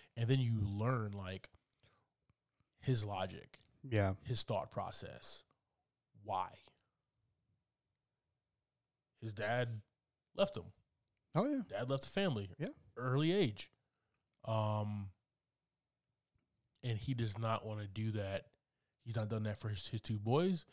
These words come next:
Speaker 1: Yeah.
Speaker 2: He does not wanna do that to this n-, newborn as well. He is not, he wants to be the anti-dad. He wants to not be like the father that
Speaker 1: Yeah.
Speaker 2: he had or lack thereof. He wants to be a better man and will risk everything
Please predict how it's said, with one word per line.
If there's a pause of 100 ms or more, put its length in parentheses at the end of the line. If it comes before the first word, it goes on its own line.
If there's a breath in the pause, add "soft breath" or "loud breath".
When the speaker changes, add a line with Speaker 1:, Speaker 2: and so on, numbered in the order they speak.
(160 soft breath)
Speaker 1:
Yeah.
Speaker 2:
He
does
not
wanna
do
that
to
this
n-,
newborn
as
well. (420 loud breath)
He
is
not, (340)
he
wants
to (220)
be
the
anti-dad. (120)
He
wants
to (180)
not
be
like
the
father (220)
that
Speaker 1:
Yeah.
Speaker 2:
he
had (680 soft breath)
or
lack
thereof. (380 soft breath)
He
wants
to
be
a
better
man (640)
and
will
risk
everything